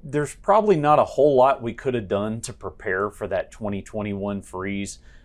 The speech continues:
It, our trees were unprepared for it. We were unprepared for it. Uh,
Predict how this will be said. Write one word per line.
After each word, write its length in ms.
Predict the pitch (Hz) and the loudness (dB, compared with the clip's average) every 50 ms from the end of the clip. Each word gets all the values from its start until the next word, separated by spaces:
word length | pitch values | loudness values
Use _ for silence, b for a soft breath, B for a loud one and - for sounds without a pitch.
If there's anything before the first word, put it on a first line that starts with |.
| b b b b | b b b b
It, 200 | - - - - - - - | -20 -20 -20 -20 -20 -16 -8
our 140 | - 123 127 | -6 -4 -4
trees 340 | - - 139 135 131 127 120 | -2 0 0 0 0 0 2
were 160 | 127 127 127 | 2 2 2
unprepared 500 | 127 131 127 123 107 - 127 127 131 127 | 2 0 -4 -6 0 2 4 4 4 2
for 240 | - - 135 131 123 | 2 0 2 2 2
it. 100 | 120 - | 0 0
We 160 | 104 131 135 | -2 -2 -2
were 160 | 139 139 135 | 2 2 2
unprepared 520 | 127 123 123 - 113 - 127 120 120 113 - | 2 2 -2 -4 -6 -2 0 0 0 0 -2
for 240 | - 123 127 131 | 0 2 4 6
it. 240 | 131 143 - - - - | 6 4 2 0 -10 -6
Uh, 340 | 120 110 104 101 98 95 | -2 0 0 2 2 0